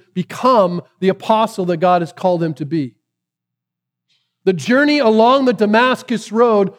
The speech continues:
was and is a powerful experience,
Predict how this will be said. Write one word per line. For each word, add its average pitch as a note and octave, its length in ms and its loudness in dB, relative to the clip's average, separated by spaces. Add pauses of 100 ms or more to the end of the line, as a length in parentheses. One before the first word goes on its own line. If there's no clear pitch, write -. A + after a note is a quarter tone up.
(140)
was A#3+ 680 2 (200)
and G#3 300 -2
is C#4 480 -2 (180)
a G3 120 -2
powerful C#4+ 680 0
experience, D4 800 -4